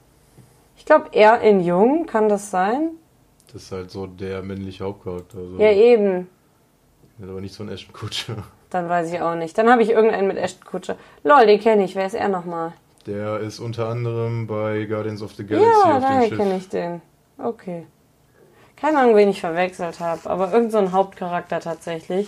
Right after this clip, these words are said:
Speaker 1: Und ich weiß nicht, was da passiert ist. Die hingen in der Küche rum und es war scheiße langweilig. Ich hab nach der Hälfte der Folge ausgemacht, weil ich erstens gedacht hab, hab ich eine Staffel verpasst, weil es hat einfach angefangen, als würde man jeden schon kennen.
Speaker 2: Mhm.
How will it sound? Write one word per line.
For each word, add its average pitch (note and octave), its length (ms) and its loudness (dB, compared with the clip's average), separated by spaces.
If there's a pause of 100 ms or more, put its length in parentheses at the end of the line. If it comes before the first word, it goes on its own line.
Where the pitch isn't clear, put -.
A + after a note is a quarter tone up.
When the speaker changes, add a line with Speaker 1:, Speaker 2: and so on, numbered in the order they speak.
(800)
Speaker 1:
Und B3 220 0
ich - 160 -4
weiß D4 220 4
nicht, C#4+ 160 0
was A#3+ 120 2
da A#3+ 100 0
passiert B3 720 0
ist. F#3 460 0
Die A3 80 -4
hingen C4+ 200 0
in C4+ 100 0
der A#3 120 0
Küche C#4+ 380 0
rum C4+ 300 2
und A#3+ 140 -2
es G#3+ 140 -10
war A3 100 2
scheiße B3+ 520 2
langweilig. G3+ 800 2 (1160)
Ich B3 100 -2
hab C#4+ 100 4
nach B3 140 0
der A#3+ 140 4
Hälfte B3+ 260 2
der A#3+ 140 4
Folge A3+ 260 2
ausgemacht, A#3 460 0
weil G3+ 100 4
ich G3 100 -6
erstens - 460 -2
gedacht A3+ 360 2
hab, A3 220 -4
hab G#3 120 0
ich G#3 100 2
eine G3+ 100 2
Staffel F3 320 0
verpasst, F3+ 480 -2
weil G#3+ 120 2
es F3+ 120 -4
hat F#3+ 100 -2
einfach F#3 280 -2
angefangen, G#3+ 540 -2
als F3+ 120 -4
würde G3 160 0
man F3+ 180 0
jeden F#3+ 240 2
schon E3+ 200 -4
kennen. A3+ 500 0
Speaker 2:
Mhm. G#2 320 -4